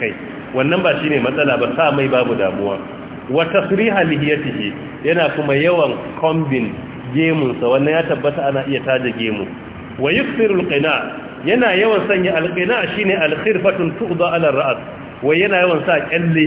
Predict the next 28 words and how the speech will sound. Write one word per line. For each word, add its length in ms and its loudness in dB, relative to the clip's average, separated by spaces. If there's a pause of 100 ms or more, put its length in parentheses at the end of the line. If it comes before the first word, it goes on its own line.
(420)
haka 240 0
kaman 240 2
a 160 -2
kansa, 240 0
saboda 320 2
yawan 400 4
mai 160 2
ya 160 2
yawa 240 2
yana 240 2
zuba 220 0
a 100 -2
kansa, 240 -2
da 80 -4
yake 240 -2
sa 160 2 (320)
sai 80 2
ya 160 4
sa 80 2
kyalle 320 0
yana 140 4
goggoge 420 -2
shi. 200 -10 (1080)
Wanda 160 0
wannan 240 2
bai 80 2
tabbata 380 0
ba. 120 0